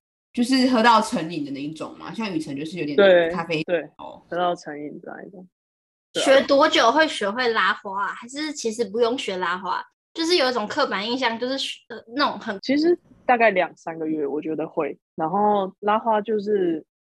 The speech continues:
Speaker 2: 就是一个风潮啦，然后你可以不拉花，但是就是台北市的咖啡厅就是会，你知道大家喜欢那些精致那个
Speaker 3: 就是肤浅的人类们。
Speaker 2: style。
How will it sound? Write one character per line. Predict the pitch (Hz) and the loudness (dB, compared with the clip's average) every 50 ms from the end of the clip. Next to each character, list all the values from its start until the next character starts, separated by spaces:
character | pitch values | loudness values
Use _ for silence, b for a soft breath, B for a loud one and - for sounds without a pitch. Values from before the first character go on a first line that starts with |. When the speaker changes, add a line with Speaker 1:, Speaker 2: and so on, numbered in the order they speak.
| _ _ | _ _
Speaker 2:
就 | - - | -8 -8
是 | 330 - 349 | -4 0 0
一 | 302 233 | 0 2
个 | 202 185 180 | 2 0 0
风 | - 190 180 185 190 - | 0 -4 -6 -8 -8 -10
潮 | - - 165 - | -10 -8 -6 -6
啦， | 110 - - - _ _ | -6 -8 -10 -14 _ _
然 | - 170 | -6 -2
后 | 175 185 190 185 | 0 0 0 0
你 | 180 | 0
可 | 185 165 | -2 -4
以 | 156 | -4
不 | 151 151 156 | -4 -4 -4
拉 | 143 147 - | -4 -4 -6
花， | - - - - - - | -6 -8 -8 -8 -6 -2
但 | - 208 214 | 0 0 2
是 | 220 214 208 - _ _ _ _ _ _ _ _ _ _ | 2 0 -2 -4 _ _ _ _ _ _ _ _ _ _
就 | - 214 | -4 -4
是 | 226 | -2
台 | - 180 165 | -2 -2 0
北 | 156 156 151 | 0 0 -2
市 | - - 175 | -2 -4 -6
的 | 160 160 | -6 -4
咖 | - 160 | -6 -8
啡 | 147 151 147 | -6 -4 -2
厅 | 151 147 147 147 151 - | -2 -2 -4 -6 -8 -6
就 | - 156 | -4 -4
是 | 156 160 151 151 151 | -2 0 0 0 0
会， | 156 - 156 143 131 - - - _ _ _ _ _ _ _ _ _ _ _ - | -2 -2 -2 -2 -2 -2 -4 -8 _ _ _ _ _ _ _ _ _ _ _ -10
你 | - 156 | -4 0
知 | 156 | 2
道 | 151 147 147 | 2 4 4
大 | - 165 | 4 4
家 | 156 151 156 | 4 2 2
喜 | 156 - 147 | 0 -4 -10
欢 | 127 135 | -10 -8
那 | 143 147 | -10 -10
些 | 151 143 | -8 -6
精 | - 151 156 156 151 | -6 -6 -6 -6 -8
致 | - - 294 277 269 - | -8 -10 -10 -10 -10 -12
那 | - 285 | -14 -12
个 | - - | -8 -4
Speaker 3:
就 | - 320 | 0 2
是 | 320 370 415 | 4 4 4
肤 | 392 - - 311 311 339 | 2 0 0 2 4 4
浅 | 359 349 - 277 220 214 | 6 6 4 4 4 4
的 | 214 208 | 6 6
人 | 208 202 196 | 6 6 6
类 | 165 139 233 226 | 6 6 6 4
们。 | - - _ - - - | 2 -2 _ -16 -16 -16
Speaker 2:
style。 | - - | -16 -16